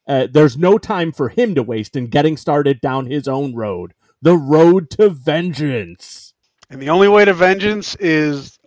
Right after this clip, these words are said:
Speaker 2: to beat him in a fight.
Speaker 1: <laughs> He, like,
Speaker 2: In
Speaker 1: he,
Speaker 2: a ring.
Speaker 1: he just watched <laughs> his brother get practically eviscerated in a ring by this guy. And his thought is, "I'm gonna, right,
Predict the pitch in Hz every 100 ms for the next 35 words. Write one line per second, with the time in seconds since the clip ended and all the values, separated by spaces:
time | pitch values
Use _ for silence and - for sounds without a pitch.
0 | _ - 143 113 156 170 180 175 170 156
1 | 151 - 123 - - - - - - -
2 | - - _ - - 240 254 240 185 190
3 | 185 147 120 - - 185 220 220 - 208
4 | 220 - - - 202 - - 185 - 104
5 | 90 - _ _ _ _ _ - 139 143
6 | _ _ _ - 240 247 233 208 190 190
7 | 165 120 113 190 - 139 107 98 98 95
8 | - _ 160 - 160 143 196 160 147 123
9 | 92 90 98 - 117 90 95 98 95 _
10 | _ _ _ - 127 123 120 117 117 117
11 | 123 - _ _ _ _ - 175 - 175
12 | 156 151 139 117 - _ - 147 139 151
13 | 147 120 110